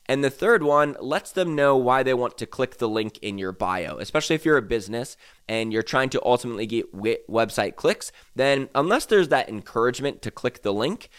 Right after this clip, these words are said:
it doesn't really happen nearly as much 'cause they are just like, "Oh, their homepage to their website." Like, they don't know why they'd be leaving Instagram to go over there.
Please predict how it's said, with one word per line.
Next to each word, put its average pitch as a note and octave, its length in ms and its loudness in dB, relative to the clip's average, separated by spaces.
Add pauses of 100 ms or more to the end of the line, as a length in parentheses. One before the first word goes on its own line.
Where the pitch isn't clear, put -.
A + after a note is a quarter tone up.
(140)
it B2 100 -6
doesn't G3+ 260 2
really C#3 280 2
happen A2+ 500 -2
nearly A2 460 -4
as G2+ 180 -6
much - 240 -4
'cause A2+ 160 -8
they A2 500 2
are A2 120 2
just G#2+ 180 -8
like, G#2+ 160 -4
"Oh, A3 220 6
their C3+ 240 2
homepage D#3+ 720 -2
to - 80 -14
their D#3+ 120 -2
website." D#3+ 440 0
Like, G#2+ 160 -2
they C#3 100 4
don't C#3+ 160 0
know D3 100 2
why A2+ 560 2 (300)
they'd B2 160 0
be A#2+ 120 -4
leaving A#2 560 -4
Instagram G#2+ 580 -4
to G2+ 100 -6
go G2+ 160 2
over A#2 360 2
there. E2+ 280 -6